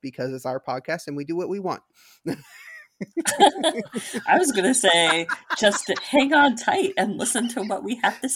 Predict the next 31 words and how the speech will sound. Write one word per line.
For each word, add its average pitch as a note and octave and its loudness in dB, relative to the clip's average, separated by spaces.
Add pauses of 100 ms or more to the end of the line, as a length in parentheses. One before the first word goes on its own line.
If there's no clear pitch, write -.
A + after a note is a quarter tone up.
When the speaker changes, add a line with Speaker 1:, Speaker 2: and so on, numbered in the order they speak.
Speaker 2:
say. - 2
<laughs> - -14
Speaker 3:
it's G#3+ -2
our, A3 2
Speaker 1:
Yeah. G#3+ -4
Speaker 3:
it's F#3 -4
our F#3 2
house, F3+ 2
our E3 2
rules. D3 -2 (560)
Speaker 1:
Our C3 -8
house, C3+ -4
Speaker 2:
Right. D#3+ 0
Speaker 1:
our - -4
rules. G2+ -14
<laughs> - -14
I F3+ -4 (960)
Speaker 2:
Amen. E4 4
Speaker 1:
mean, C4 -2 (960)
to G#4+ 8
be G3+ -2
fair, G3+ 2
we've C#4 -2
covered C#3+ -2
some B2+ -8 (120)
stuff - -6
that's A#2 -8
not C3+ -6 (160)
straight A#2+ -8
up G#2 -14
kaiju A2 -14